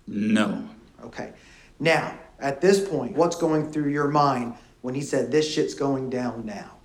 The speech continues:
Speaker 1: This was a clear and present danger, and I said, um, "You're not gonna kill me, you son of a bitch."
Speaker 2: Okay.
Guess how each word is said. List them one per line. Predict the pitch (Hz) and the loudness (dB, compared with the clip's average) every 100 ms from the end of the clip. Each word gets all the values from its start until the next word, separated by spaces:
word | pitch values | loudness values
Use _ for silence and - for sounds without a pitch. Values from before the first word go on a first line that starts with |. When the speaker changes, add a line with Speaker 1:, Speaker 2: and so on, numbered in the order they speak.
| - - | -20 -16
Speaker 1:
This | - 113 117 - | -6 -2 0 2
was | 113 98 | 2 2
a | 104 98 | 0 0
clear | - 110 110 104 | 0 2 4 4
and | 98 92 | 2 2
present | 107 101 104 | 2 2 2
danger, | 101 101 101 101 101 98 101 98 | 2 2 2 2 0 -2 -4 -6
and | 98 98 | -6 -4
I | 95 95 98 | -2 -4 -6
said, | - 92 92 95 90 - - - - _ - | -6 -4 -4 -6 -10 -16 -20 -20 -20 _ -14
um, | 95 95 90 90 - - | -6 -2 -2 -4 -10 -2
"You're | 104 | 2
not | 107 104 104 | 4 2 0
gonna | 107 104 | 0 0
kill | - 107 101 | 0 0 0
me, | - | 0
you | - - | -4 -4
son | - - 104 | -6 -6 -8
of | - | -8
a | - | -10
bitch." | - - - - - - | -12 -14 -14 -18 -20 -18
Speaker 2:
Okay. | 104 - 107 | -8 -4 -4